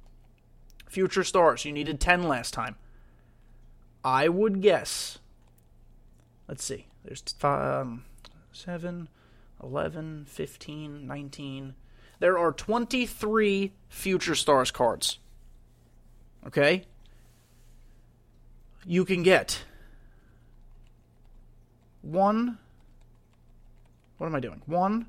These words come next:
two, three, four, five, six, seven, eight, nine, ten, eleven, twelve. You, thirteen. You can get thirteen from Team Affinity.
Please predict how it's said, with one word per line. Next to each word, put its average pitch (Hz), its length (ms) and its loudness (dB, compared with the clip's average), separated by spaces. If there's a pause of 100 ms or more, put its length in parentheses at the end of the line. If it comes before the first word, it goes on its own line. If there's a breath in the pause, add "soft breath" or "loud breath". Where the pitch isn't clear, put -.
(120)
two, 196 340 2
three, 180 480 -2 (140)
four, 165 800 2 (640)
five, 139 720 2
six, - 420 -2
seven, 151 480 0
eight, 147 320 -2
nine, 135 520 -2 (240 soft breath)
ten, 156 280 -2
eleven, 143 460 0
twelve. 123 500 -2 (280 soft breath)
You, 165 180 -4
thirteen. 147 480 0
You 160 100 -2
can 175 100 -2
get 170 140 0
thirteen 214 760 2
from 170 180 -4
Team 175 240 0
Affinity. 131 480 -2